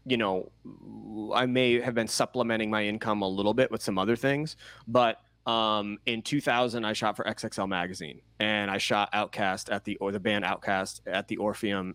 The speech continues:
in Boston. And it was just because of who I knew. Like, my photo school, there was this thing, the stock room. It's like, anytime you had a print, you needed your trays, you needed your easels, your lenses,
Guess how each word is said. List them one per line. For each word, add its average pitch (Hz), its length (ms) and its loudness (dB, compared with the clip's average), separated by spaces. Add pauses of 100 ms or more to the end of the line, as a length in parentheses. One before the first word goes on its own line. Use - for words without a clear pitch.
in 95 140 -6
Boston. 78 440 -4 (440)
And 151 480 2
it 123 160 -4
was 120 180 -4
just - 260 -2
because 104 280 -6
of 95 60 -8
who 101 160 -4
I 92 100 -2
knew. 104 300 -2 (320)
Like, 104 180 0
my 110 120 0
photo 127 280 2
school, 139 400 0
there 113 140 0
was 110 120 -2
this - 140 -8
thing, 107 240 -4
the 98 60 -8
stock - 360 0
room. 127 260 0
It's 123 100 -10
like, 104 100 0
anytime 107 320 -2
you 107 60 2
had 107 100 2
a - 20 0
print, 113 360 0
you 104 80 -4
needed 95 160 -4
your 90 100 -10
trays, 107 340 2
you 98 80 -4
needed 95 140 -2
your 95 80 -6
easels, 104 360 0
your 92 120 -6
lenses, 101 480 -2